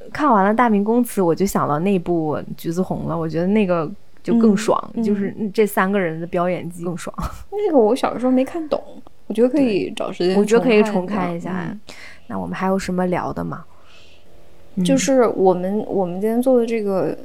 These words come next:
Speaker 2: 嗯，颁奖其实是比较，其实比较娱乐化吧，就是，
Speaker 1: 对，对，对，对，对。
Speaker 2: 嗯，我觉得这，因为这部剧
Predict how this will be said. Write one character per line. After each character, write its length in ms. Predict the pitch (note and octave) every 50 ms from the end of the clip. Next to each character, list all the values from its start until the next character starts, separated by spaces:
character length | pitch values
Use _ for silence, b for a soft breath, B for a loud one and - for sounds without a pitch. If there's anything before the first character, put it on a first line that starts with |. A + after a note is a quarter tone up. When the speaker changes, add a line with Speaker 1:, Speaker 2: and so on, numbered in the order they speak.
| B3 - - - - - - -
Speaker 2:
嗯， 460 | - G#3 G3 F#3+ F#3 F#3 F#3 F#3 G#3 G#3 -
颁 180 | A3 A3 A3+
奖 320 | A3+ A3+ F3 - - - C2 - - -
其 180 | - - G3 F#3+
实 120 | G#3 G3+
是 200 | G#3 G#3+ - G#3+
比 160 | G#3+ - D3 C3+
较， 500 | - F3+ F#3 F#3 F3+ F3 E3+ C3+ - - b b b b b b b b b b b b b b b - - - -
其 200 | - - G#3 G3+
实 40 | A3
比 60 | G#3+
较 180 | F#3 D#3 C#3 D#3+
娱 180 | F3 E3 D#3
乐 220 | D#3 E3+ F3 F3+ F#3
化 240 | - - F#3+ F3 -
吧， 300 | - - D#2 D2+ - - - - -
就 140 | - G3+ F#3+
是， 400 | F#3+ - F#3+ F#3 F3 D3+ E3+ D#3+
Speaker 1:
对， 0 |
对， 140 | - E3 E3
对， 0 |
对， 180 | G3 F#3+ F3
对。 100 | F3 E3+ D#3+
Speaker 2:
嗯， 100 | F3 -
我 100 | E3+ F3
觉 200 | F3+ - F3+ F3
得 120 | F#3 G3+ G#3+
这， 120 | G#3+ A3+
因 100 | A3+ A#3
为 140 | A#3+ B3 A#3+
这 120 | A#3+ B3+
部 160 | A#3 A#3 A3+
剧 460 | A#3 A3+ - B3 A#3+ G#3+ G3+ F#3+ E3